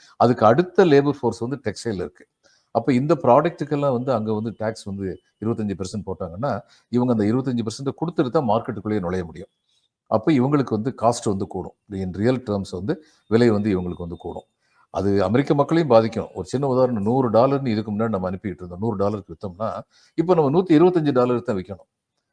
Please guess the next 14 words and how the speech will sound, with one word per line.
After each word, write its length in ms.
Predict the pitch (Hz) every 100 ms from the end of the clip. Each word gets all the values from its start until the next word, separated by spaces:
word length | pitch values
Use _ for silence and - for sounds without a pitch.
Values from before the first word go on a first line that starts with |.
| -
ஏன்னா 140 | 147
அந்த 160 | 165 143
இருபத்தஞ்சு 600 | 139 196 185 160 151 147
டாலர் 300 | 123 143 143
கொடுக்கறது 360 | 139 139 143
வந்து 160 | 127 147
நம்ம 220 | 120 98
கையில 200 | - 135
இருந்து 120 | 135
நம்ம 200 | 127 107
வியாபாரி 320 | 101 104 104 101
யாரும் 180 | 98
கொடுக்க 220 | 95 92 90
மாட்டாங்க. 280 | - _